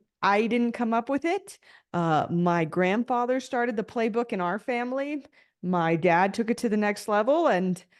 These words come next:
I just love the family business. So, uh, we have just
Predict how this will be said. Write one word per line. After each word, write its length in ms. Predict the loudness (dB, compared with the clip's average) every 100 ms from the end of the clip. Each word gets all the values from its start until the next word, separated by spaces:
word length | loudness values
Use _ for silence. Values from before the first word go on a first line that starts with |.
| _ _
I 100 | -2
just 200 | -2 -2
love 140 | -2
the 80 | -2
family 340 | -2 -2 0 0
business. 420 | 0 0 -4 -8
So, 520 | -2 2 2 2 0 _ _ _ _ _ _ _ _ _
uh, 300 | -2 -2 -2 -2
we 180 | 2
have 160 | 2 2
just 320 | 0 -2 -6